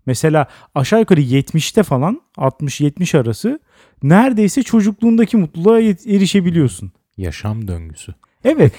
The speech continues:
Speaker 1: ya
Speaker 2: <laughs>
Speaker 1: demek ki çok da fazla endişe etmeye gerek yok. Ya bu yaşlıların hepsi de işte çok hali vakti yerinde, aileleri muhteşem destekçi falan insanlar değil. Her türden insan var bunun içinde.
Speaker 2: Hı.
Speaker 1: Terk edilmiş olan da var. İşte ne bileyim Rahmi Koç da var.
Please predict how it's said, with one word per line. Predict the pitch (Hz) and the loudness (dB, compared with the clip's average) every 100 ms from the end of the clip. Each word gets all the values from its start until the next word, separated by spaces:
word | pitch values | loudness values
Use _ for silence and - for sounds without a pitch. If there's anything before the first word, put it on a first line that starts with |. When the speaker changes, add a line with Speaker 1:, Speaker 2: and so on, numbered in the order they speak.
| 135 | -2
Speaker 1:
ya | 151 | 0
Speaker 2:
<laughs> | 131 240 185 | 0 -2 0
Speaker 1:
demek | 254 339 | 0 0
ki | - | -6
çok | 220 311 240 | 2 0 2
da | 202 | -2
fazla | - 233 208 247 262 254 - _ | 0 -2 -2 -2 -2 -4 -12 _
endişe | 220 233 214 185 220 | 2 4 4 2 2
etmeye | 165 175 190 | 2 0 0
gerek | 170 165 156 - | 2 2 0 0
yok. | 123 - | -2 0
Ya | 117 117 | -4 0
bu | 160 | 2
yaşlıların | 165 151 - 165 165 | 4 2 0 -2 0
hepsi | 151 165 - - | 0 0 -4 -6
de | 123 190 185 _ _ _ _ | -4 -4 -6 _ _ _ _
işte | - - - 120 | -16 -10 -6 -4
çok | - 147 | -2 -2
hali | - 131 127 135 | 2 2 4 2
vakti | 135 - 139 | 0 -2 -2
yerinde, | 131 131 131 113 113 | 0 0 -2 -2 -4
aileleri | - 131 127 127 127 123 135 131 - | 0 0 0 0 -2 -2 -2 -4 -6
muhteşem | 127 101 127 - 135 | -10 -8 -6 -4 -2
destekçi | 123 110 - 120 - | -2 -2 -6 -12 -10
falan | - 123 | -6 -2
insanlar | 135 110 127 208 277 | -2 -4 -4 -4 -4
değil. | 247 147 - | -2 -2 0
Her | 190 | -2
türden | 123 - 113 160 | 0 -4 -4 -2
insan | 127 - 165 | -2 -4 -4
var | 160 135 | -2 -4
bunun | 113 | -6
içinde. | 104 - 101 92 90 _ _ | -10 -12 -14 -14 -16 _ _
Speaker 2:
Hı. | - | -4
Speaker 1:
Terk | 147 127 | -2 -2
edilmiş | 143 135 139 - | -4 -2 -6 -2
olan | 135 135 101 | 0 0 -4
da | 90 | -6
var. | 151 - _ _ _ _ _ _ _ _ _ | -8 -8 _ _ _ _ _ _ _ _ _
İşte | - 135 | -6 -2
ne | 139 | -2
bileyim | 98 131 | -2 -2
Rahmi | 151 139 131 | 2 2 0
Koç | 139 143 - | 0 0 0
da | 113 | -6
var. | 98 90 _ | -8 -12 _